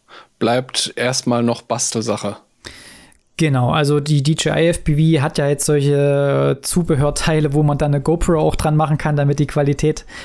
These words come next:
Speaker 2: oder auch die Stabilisierungsoptionen etwas besser werden. Aber so diese kleinen Copter, die man so kennt, das ist eigentlich immer, ähm, GoPro, die Hero neun ist ja jetzt mittlerweile auch schon deutlich schwerer geworden. Oder eben auch die ganze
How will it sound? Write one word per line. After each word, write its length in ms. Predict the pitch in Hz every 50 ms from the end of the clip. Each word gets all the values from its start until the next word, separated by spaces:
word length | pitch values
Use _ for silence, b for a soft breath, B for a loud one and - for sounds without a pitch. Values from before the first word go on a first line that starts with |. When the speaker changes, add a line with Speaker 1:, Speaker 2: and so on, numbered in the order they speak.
| 143 B
Speaker 2:
oder 180 | 165 151 151 147
auch 80 | 143
die 120 | - - -
Stabilisierungsoptionen 1300 | - 156 139 147 143 139 139 151 170 160 160 156 - - - 170 - - - 156 151 151 151 143 151
etwas 340 | 170 170 - - 143 135 -
besser 280 | 175 170 - 170 143
werden. 300 | 139 143 143 147 175 180 - B B B B B B B B B
Aber 200 | - 143 147 165
so 200 | 143 160 170 170
diese 200 | 156 165 151 156
kleinen 520 | 151 - 151 147 147 156 170 175 185 180 180 B B B B B B B B - - _
Copter, 340 | - 165 165 - - 165 156
die 140 | 151 156
man 160 | 156 151 151 143
so 100 | 147 135
kennt, 420 | - - 170 170 185 196 - - - - -
das 160 | - 143 139
ist 120 | 147 147 143
eigentlich 340 | 151 147 143 147 135 - -
immer, 640 | 190 160 160 156 147 143 143 156 160 151 139 139
ähm, 240 | 135 135 135 135 135
GoPro, 840 | 127 151 151 165 165 - 160 156 151 151 147 147 147 156 156 160 160
die 140 | 156 - 147
Hero 260 | 135 151 160 160 151
neun 320 | 143 139 139 143 151 165 170
ist 160 | 185 160 -
ja 80 | 151 147
jetzt 140 | 143 -
mittlerweile 360 | 156 156 151 143 143 143 139 147
auch 140 | 151 151
schon 200 | - - 151 139
deutlich 320 | 135 143 147 147 143 131 -
schwerer 300 | - 147 160 165 185 165
geworden. 380 | - 143 143 151 - 156 151 - - _ _ - _ _ _ _ _ _ _ _ - - -
Oder 260 | - 285 175 170 170 165
eben 180 | 165 156 165
auch 220 | 160 151 156 - -
die 140 | - 147
ganze 500 | 131 - 147 156 - 160 147 143 139 139